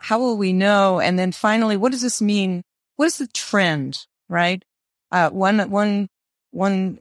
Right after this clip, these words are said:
quip I've heard is that China's heading for nineteen eighty-four and the U S is heading for Brave New World,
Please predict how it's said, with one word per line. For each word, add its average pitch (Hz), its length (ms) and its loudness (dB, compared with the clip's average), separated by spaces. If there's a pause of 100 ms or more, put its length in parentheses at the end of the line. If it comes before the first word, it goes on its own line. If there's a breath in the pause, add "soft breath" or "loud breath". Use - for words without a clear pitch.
(120)
quip 240 260 -2
I've 180 220 2
heard 196 240 0
is 180 140 -4
that 160 120 -2
China's 208 480 0
heading 202 300 0
for 175 160 -4
nineteen 170 360 -2
eighty-four 180 520 0
and 175 100 0
the 165 60 -2
U 165 160 2
S 170 180 -2
is 175 140 -4
heading 170 240 0
for 165 120 -4
Brave 156 360 0
New 160 160 0
World, 156 480 0